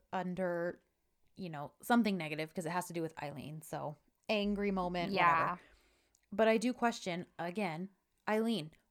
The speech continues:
Speaker 1: where did you get the money to hire a hacker and to pay your employee to be off of work for all this time?
Speaker 2: I know.
Speaker 1: Because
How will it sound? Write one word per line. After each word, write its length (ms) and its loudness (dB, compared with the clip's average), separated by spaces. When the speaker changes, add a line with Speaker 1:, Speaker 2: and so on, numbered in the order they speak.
Speaker 1:
where 320 2
did 180 -2
you 80 4
get 200 4
the 100 4
money 320 2
to 120 -4
hire 280 4
a 80 2
hacker 540 0
and 240 2
to 60 2
pay 200 0
your 160 4
employee 400 2
to 60 -2
be 100 2
off 180 4
of 80 -2
work 240 0
for 120 2
all 80 4
this 160 -4
time? 320 -6
Speaker 2:
I 80 -8
know. 400 -8
Speaker 1:
Because 500 2